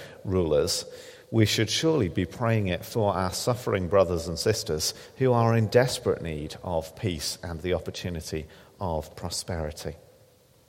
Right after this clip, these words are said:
He also offers a second reason for these prayers for our rulers in verse four.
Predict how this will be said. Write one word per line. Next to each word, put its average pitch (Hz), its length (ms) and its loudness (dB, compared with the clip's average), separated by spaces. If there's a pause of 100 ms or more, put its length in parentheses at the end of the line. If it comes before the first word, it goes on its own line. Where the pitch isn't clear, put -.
(1400)
He 131 80 6
also 135 240 8
offers 98 300 6
a 90 80 0
second 127 440 2
reason 101 380 2
for 85 160 -2
these 78 260 -4
prayers 80 500 -4
for 82 280 -4
our 80 160 -2
rulers 80 380 0
in 85 280 -4
verse 78 340 -6
four. 98 460 0